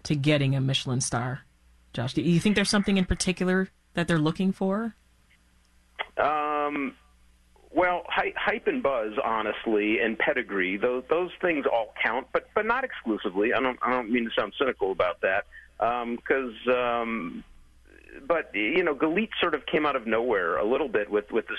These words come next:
Speaker 2: star this year. It's, well, you know, it, it has a, a, a nice following in Chicago. Uh, and I asked their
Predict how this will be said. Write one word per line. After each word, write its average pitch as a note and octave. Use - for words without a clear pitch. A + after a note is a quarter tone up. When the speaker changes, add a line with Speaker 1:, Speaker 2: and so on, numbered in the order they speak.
Speaker 2:
star G#2
this F#2+
year. G#2
It's, -
well, E3+
you F3
know, A2+
it, A#2+
it B2+
has D3+
a, C#3
a, A2
a -
nice B2+
following A#2+
in G#2
Chicago. G2+
Uh, A2
and B2+
I A#2+
asked A#2+
their A#2+